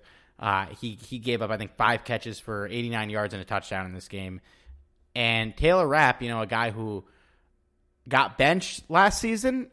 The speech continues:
after starting for almost his entire rookie year, uh, came in as the starter this year 'cause we lost John Johnson. We all had a lot of faith in him 'cause of what we saw his rookie year, not necessarily because of anything we saw last year. Uh, he looked okay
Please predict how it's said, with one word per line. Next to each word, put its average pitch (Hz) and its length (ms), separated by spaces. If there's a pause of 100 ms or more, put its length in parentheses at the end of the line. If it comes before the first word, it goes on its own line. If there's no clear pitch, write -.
after 151 260
starting 165 500
for 165 160
almost 160 280
his 156 100
entire 151 320
rookie 151 280
year, 151 460 (500)
uh, 101 340
came 151 300
in 147 100
as 127 160
the 110 60
starter 170 300
this 160 180
year 156 120
'cause 123 120
we 113 80
lost 117 200
John 113 200
Johnson. 113 720
We 127 200
all 160 140
had 151 200
a 147 40
lot 139 160
of 123 80
faith 131 220
in 135 80
him 131 160
'cause 117 140
of 110 60
what 113 100
we 107 80
saw 117 440 (160)
his 107 220
rookie 123 240
year, 113 420 (240)
not 120 300
necessarily 117 600
because 104 240
of 104 80
anything 139 400
we 127 80
saw 135 240
last 127 420
year. 143 280 (340)
Uh, 110 180
he 107 100
looked 127 180
okay 120 640